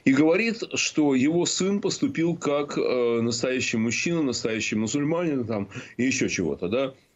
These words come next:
То есть, понимаете, по мнению Рамзана Кадырова, настоящий мужчина, настоящий мусульманин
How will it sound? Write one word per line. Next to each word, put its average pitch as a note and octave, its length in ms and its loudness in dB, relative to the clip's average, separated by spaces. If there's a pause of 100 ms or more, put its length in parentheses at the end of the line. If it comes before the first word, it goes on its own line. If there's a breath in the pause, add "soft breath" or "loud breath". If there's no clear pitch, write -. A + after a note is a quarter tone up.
(640)
То C3+ 100 6
есть, A#2+ 180 2 (140 loud breath)
понимаете, D3+ 420 4 (260)
по B2 140 2
мнению A2+ 520 2
Рамзана G2+ 440 0
Кадырова, F#3 420 0
настоящий C3+ 460 0
мужчина, C#3 360 0
настоящий G#2+ 420 -2
мусульманин F#3+ 540 -2